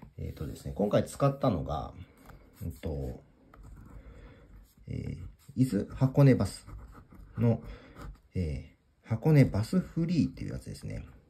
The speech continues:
のワンデー、あの、ワンデーとツーデーのやつがあるんですけど、ワンデー、えっと、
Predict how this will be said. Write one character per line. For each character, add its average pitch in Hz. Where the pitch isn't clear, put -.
の 139
ワ 117
ン 127
デ 117
ー、 -
あ 98
の、 80
ワ 170
ン 202
デ 156
ー -
と -
ツ -
ー 135
デ 131
ー -
の 113
や 113
つ -
が 69
あ 67
る 67
ん -
で -
す -
け -
ど、 -
ワ 165
ン 180
デ 127
ー、 -
え 131
っ -
と、 117